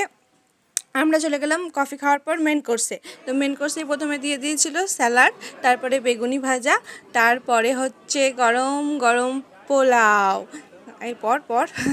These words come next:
<laughs> গরম গরম পোলাও, তারপরে পড়ে গেল পনির পোস্ত, তারপরে পড়ে গেল সাদা ভাত, তারপরে দিয়েছিল হচ্ছে তোমার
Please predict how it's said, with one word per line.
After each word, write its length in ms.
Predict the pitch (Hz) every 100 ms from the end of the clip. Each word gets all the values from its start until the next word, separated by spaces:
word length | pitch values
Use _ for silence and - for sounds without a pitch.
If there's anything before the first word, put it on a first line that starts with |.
| 254
<laughs> 520 | 254 453 381 - 254 247
গরম 180 | 254 269
গরম 180 | 262 285 302
পোলাও, 260 | 262 262 349
তারপরে 280 | 262 226 247 254
পড়ে 140 | 247 240
গেল 100 | 269 277
পনির 300 | 269 262 269 - - -
পোস্ত, 300 | 262 - - 440 - _ _ _ 269
তারপরে 440 | 247 247 240 240 262 269
পড়ে 160 | 233 226
গেল 100 | 240 285
সাদা 280 | 247 214 226 226 220
ভাত, 320 | 233 302 523 - 453 - -
তারপরে 400 | 240 247 247 247 226
দিয়েছিল 400 | 240 233 233 254 240 254
হচ্ছে 220 | 240 262 240
তোমার 260 | 240 240